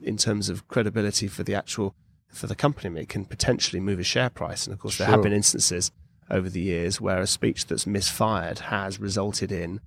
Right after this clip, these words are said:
Speaker 1: um, significant damage
Speaker 2: Yes.
Speaker 1: to a, to a company. And of course,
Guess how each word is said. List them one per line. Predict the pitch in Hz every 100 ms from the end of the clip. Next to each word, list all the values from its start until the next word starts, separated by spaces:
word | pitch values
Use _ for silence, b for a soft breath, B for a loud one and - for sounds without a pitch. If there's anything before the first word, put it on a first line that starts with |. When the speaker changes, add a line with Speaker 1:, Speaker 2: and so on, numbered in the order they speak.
| - _ _ - -
Speaker 1:
um, | 90 90 -
significant | - 101 110 110 - 95
damage | 85 120 120 85 -
Speaker 2:
Yes. | 101
Speaker 1:
to | 98 98
a, | 92 90 - -
to | 107
a | 104
company. | - 147 -
And | 107
of |
course, | - 120